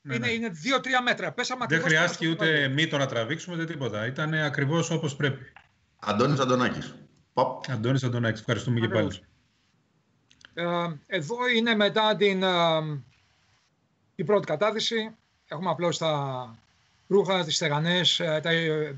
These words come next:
Speaker 2: ισοθερμικά να στεγνώσουν.
Speaker 1: Από ό,τι θυμάμαι, εγώ με τον Βανδόρο είχαμε την αριστερή πλευρά τη, του καϊκιού και εσείς τη δεξιά, σωστά;
Speaker 2: Ακριβώς έτσι, σωστά. Εδώ
Speaker 1: Αφού
Speaker 2: βλέπουμε,
Speaker 1: βλέπω τα πράγματά μου εδώ.
Speaker 2: εδώ
Speaker 3: Ακριβώς.
Speaker 2: βλέπουμε και το, το rebreathe του Βανδόρου, ένα inspiration.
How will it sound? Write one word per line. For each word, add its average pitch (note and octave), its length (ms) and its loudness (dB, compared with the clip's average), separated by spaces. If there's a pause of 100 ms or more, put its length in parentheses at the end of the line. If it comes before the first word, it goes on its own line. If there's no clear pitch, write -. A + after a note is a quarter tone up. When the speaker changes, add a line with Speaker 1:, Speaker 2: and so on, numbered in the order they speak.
(120)
Speaker 2:
ισοθερμικά C#3+ 500 -2
να C#3+ 80 -2
στεγνώσουν. E3 600 -4 (260)
Speaker 1:
Από C#3 200 2
ό,τι D#3 120 2
θυμάμαι, E3 360 4
εγώ D#3 160 4
με D#3+ 80 2
τον D#3 120 2
Βανδόρο D3 320 2
είχαμε D#3 180 0
την C#3 120 0
αριστερή C#3 340 2
πλευρά C3 400 0
τη, A2+ 640 -6
του G2+ 120 -14
καϊκιού A#2 360 0
και D#3+ 120 -2
εσείς C#3 180 0
τη - 80 -4
δεξιά, C#3 420 2
σωστά; A2+ 340 0
Speaker 2:
Ακριβώς F#3+ 360 2
έτσι, F3+ 220 -2
σωστά. D3 460 -2 (120)
Εδώ E3+ 220 2
Speaker 1:
Αφού F3+ 80 0
Speaker 2:
βλέπουμε, G3 280 2
Speaker 1:
βλέπω A3 160 4
τα C3+ 80 4
πράγματά C3+ 360 0
μου B2 80 -6
εδώ. G#2+ 80 -10
Speaker 2:
εδώ A2 160 -16 (420)
Speaker 3:
Ακριβώς. F#3 280 0
Speaker 2:
βλέπουμε A3 360 0
και G3+ 140 0
το, F#3 840 0
το F#3+ 100 -2
rebreathe F#3+ 380 2
του G#3 80 -4
Βανδόρου, F#3+ 400 0
ένα E3 160 -2
inspiration. E3 640 0